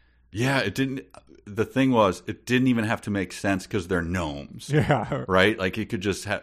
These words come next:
Speaker 1: tell nonsense things, but the gnomes laughed and laughed. Like,
Speaker 2: Right.
Speaker 1: you know.
Speaker 2: You ever seen
Speaker 1: It
Speaker 2: an
Speaker 1: does
Speaker 2: elf try to parallel park? Oh! <laughs>
Speaker 1: Oh, buying socks for a gnome is tough, you
Speaker 2: <laughs> Yeah,
Speaker 1: know?
Speaker 2: right, yeah. Yeah. You try to buy your wife,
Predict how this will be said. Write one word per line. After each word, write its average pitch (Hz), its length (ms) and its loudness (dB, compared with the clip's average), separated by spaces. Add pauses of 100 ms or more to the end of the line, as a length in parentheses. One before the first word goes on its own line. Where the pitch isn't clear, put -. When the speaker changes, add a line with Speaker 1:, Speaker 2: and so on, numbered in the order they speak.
Speaker 1:
tell 92 280 -2
nonsense 95 760 0
things, 78 340 -6
but 85 240 -6
the 90 80 -4
gnomes 120 460 0
laughed 98 460 0
and 101 140 -4
laughed. 78 600 -4
Like, 82 200 -8
Speaker 2:
Right. 98 100 -14
Speaker 1:
you 90 80 -6
know. 76 220 -12 (220)
Speaker 2:
You - 100 -6
ever 247 120 -6
seen 285 200 -2
Speaker 1:
It 254 60 2
Speaker 2:
an 220 100 6
Speaker 1:
does 277 80 8
Speaker 2:
elf 294 200 6
try 277 160 6
to 277 60 4
parallel 285 460 6
park? 294 440 4 (180)
Oh! 294 240 8 (1300)
<laughs> 254 60 -4 (920)
Speaker 1:
Oh, 101 580 -2 (100)
buying 170 280 2
socks 143 480 0
for 113 160 0
a 98 40 2
gnome 101 400 4
is 82 140 -6
tough, 87 320 0
you 170 60 -6
Speaker 2:
<laughs> 156 80 -6
Yeah, - 40 -4
Speaker 1:
know? 123 240 -2 (140)
Speaker 2:
right, 151 200 -10
yeah. 147 160 -4 (380)
Yeah. - 180 -4 (180)
You 196 60 -8
try 262 160 4
to 254 80 4
buy 269 120 4
your 247 120 4
wife, 254 360 0